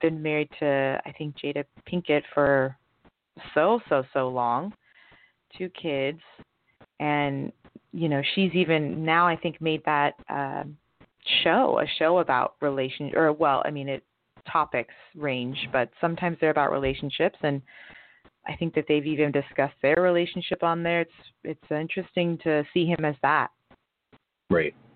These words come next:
Speaker 2: right. Yeah, I mean, he's a, an interesting chart, right? He's, he's, uh, he's Libra. He has Mercury in Libra and Venus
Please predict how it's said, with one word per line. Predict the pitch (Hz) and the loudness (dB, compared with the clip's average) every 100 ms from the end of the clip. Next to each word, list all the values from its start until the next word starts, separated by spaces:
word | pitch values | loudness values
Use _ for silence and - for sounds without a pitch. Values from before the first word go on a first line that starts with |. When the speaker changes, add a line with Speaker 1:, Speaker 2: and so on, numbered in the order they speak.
| _ _ _ _ _ | _ _ _ _ _
Speaker 2:
right. | 87 87 - - - - - - - | -2 -2 -6 -20 -20 -20 -20 -8 -2
Yeah, | 196 | 0
I | 101 87 | 0 -4
mean, | 85 90 | -6 -4
he's | 101 - - | -6 -4 -8
a, | - - - - - _ _ 101 | -8 -14 -20 -20 -20 _ _ 2
an | 117 | 4
interesting | 135 117 120 - 101 98 - | 2 0 -4 -4 -2 -2 -2
chart, | - 95 85 - | 0 0 0 -4
right? | 82 90 98 | -2 -2 -2
He's, | 82 - _ _ - | -6 -12 _ _ -14
he's, | 90 - - | -14 -14 -14
uh, | 95 87 - _ _ _ | -12 -12 -14 _ _ _
he's | - 101 - | -8 -6 0
Libra. | 110 113 101 101 101 | 2 2 4 4 4
He | 92 90 | 2 -4
has | 90 | -4
Mercury | 95 101 101 101 98 | 0 0 0 0 2
in | 101 95 | 2 0
Libra | 92 98 95 92 | -2 -2 -2 -2
and | 80 69 | -4 -4
Venus | 90 107 | -2 0